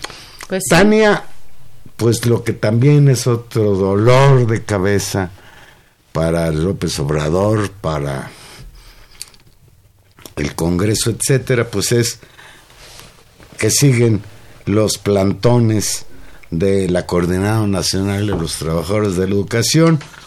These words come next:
Speaker 2: Hoy obligaron a suspender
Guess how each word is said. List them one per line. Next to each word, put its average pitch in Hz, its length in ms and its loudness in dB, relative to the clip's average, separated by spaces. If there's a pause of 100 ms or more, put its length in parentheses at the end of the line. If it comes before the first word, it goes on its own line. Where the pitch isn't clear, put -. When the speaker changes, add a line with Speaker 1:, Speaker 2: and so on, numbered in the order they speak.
(180)
Speaker 2:
Hoy 147 360 6
obligaron 107 640 2
a 92 80 0
suspender 104 880 0